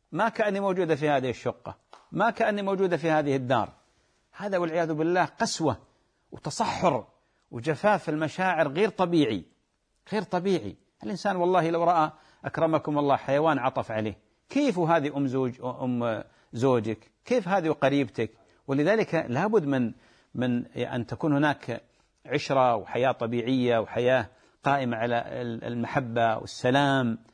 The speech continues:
قائمة على التعاون، قائمة على الصبر، قائمة على عد-، التغافل. التغافل هذا ثلاث أر-، أرباع الراحة في التغافل. إذا أردت ال-، الراحة تغافل،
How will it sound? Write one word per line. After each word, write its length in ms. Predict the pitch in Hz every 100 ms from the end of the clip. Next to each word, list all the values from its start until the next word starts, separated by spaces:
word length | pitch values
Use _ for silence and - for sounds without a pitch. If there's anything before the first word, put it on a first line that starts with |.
| _ _
قائمة 300 | 147 143 123
على 140 | 113 123
التعاون، 580 | - 123 139 139 127
قائمة 340 | 120 151 147 127
على 100 | 131
الصبر، 540 | - 180 160 147 127 - _ _ -
قائمة 340 | 220 208 190
على 380 | 165 175 180 175 - _ _ _ _ _ _
عد-، 560 | - 139 180 254 240 233 160 -
التغافل. 540 | 165 196 196 240 101 80 _ _ _ -
التغافل 580 | - - 190 262 208 202
هذا 420 | 202 185 175 - -
ثلاث 380 | - 247 254 -
أر-، 360 | 202 185 - 160
أرباع 360 | 156 180 160
الراحة 540 | 147 143 170 151 170 170 _
في 40 | -
التغافل. 500 | - 147 143 - - _ - _ _ _ -
إذا 220 | 139 160
أردت 240 | 214 - 185
ال-، 180 | 165
الراحة 600 | 156 143 175 208 175 214 - _ _
تغافل، 460 | 214 226 220 113